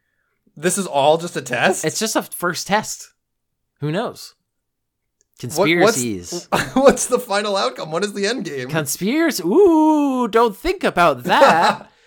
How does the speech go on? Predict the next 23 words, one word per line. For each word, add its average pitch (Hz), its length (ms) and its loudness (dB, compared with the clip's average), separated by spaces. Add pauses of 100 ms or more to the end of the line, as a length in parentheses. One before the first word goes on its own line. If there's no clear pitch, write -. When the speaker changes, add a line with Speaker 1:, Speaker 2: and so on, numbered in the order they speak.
(180)
Speaker 2:
That's 339 280 0
a, 202 100 2 (120)
that's 294 240 -4
for 311 160 -6
dum-dums 185 680 -2
to 143 100 -4
think 127 280 -8
about. 101 360 -8
Those 160 180 -2
Speaker 1:
Oh, 147 80 2
Speaker 2:
scientists 135 640 2
Speaker 1:
right, 127 160 -6
Speaker 2:
who, - 60 -4
Speaker 1:
right, - 80 -6
right. 113 100 -12
Dumb 135 160 -6
Speaker 2:
who 135 80 -4
believe 151 380 2
in 170 60 2
Speaker 1:
scientists, 131 40 -6
yeah, 139 120 2
right. 110 80 -6
Speaker 2:
vaccines. 117 880 0